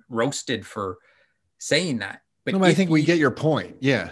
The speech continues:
Speaker 1: Like, if you know what your values are and you, you say values first, finances second, sure. But either way, finances is one domain that you, you wanna take care of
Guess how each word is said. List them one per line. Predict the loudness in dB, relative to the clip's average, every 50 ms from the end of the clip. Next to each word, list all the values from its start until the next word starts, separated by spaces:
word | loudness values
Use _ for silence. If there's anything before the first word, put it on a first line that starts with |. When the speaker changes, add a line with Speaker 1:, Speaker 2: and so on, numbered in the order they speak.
| -10
Speaker 1:
Like, | -6 -2 0
if | 0 0 0 -2
you | 0
know | 2 4 4
what | 4 4 2 0
your | -2 -4 -2
values | 0 0 0 0 0 -2 -2 -2
are | 0 0 0
and | 0 0 -2
you, | -2 -4 -6
you | -6 -6 -4 -2
say | -2 -2
values | 0 0 -2 0 0 -2 -4 -6
first, | -8 -4 0 0 0 0 0 -4 -8 -8 -12 -16 -18 _ _
finances | _ -4 -2 0 0 0 0 -2 -4 -8 -12 -8 -6
second, | -6 -6 -4 -6 -10 -12
sure. | -6 -2 -2 -2 -2 -4 -12 _ _ _ _ _ _
But | -6 -4 -2
either | 0 0 0 0 0
way, | 0 0 0 -2 -2 -8 -14 -20 _ _ -20 _ _ -20 -20 -20 -20
finances | -10 -6 -4 -4 -2 -2 -4 -4 -6 -8 -10 -10 -10 -10 -12 -14 -18 _ _ _ -10
is | -10 -10 -10 -8
one | -6 -2 0 0 0 0
domain | 0 -2 -4 -6 -8 -8 -10
that | -12 -14
you, | -14 -14 -14 -14 -14
you | -14 -14 -12
wanna | -10 -8 -8 -8 -8 -10
take | -12 -12 -12 -12 -12 -12 -12
care | -8 -4 -4 -2 -2 -2 -4
of | -8 -10 -14 -16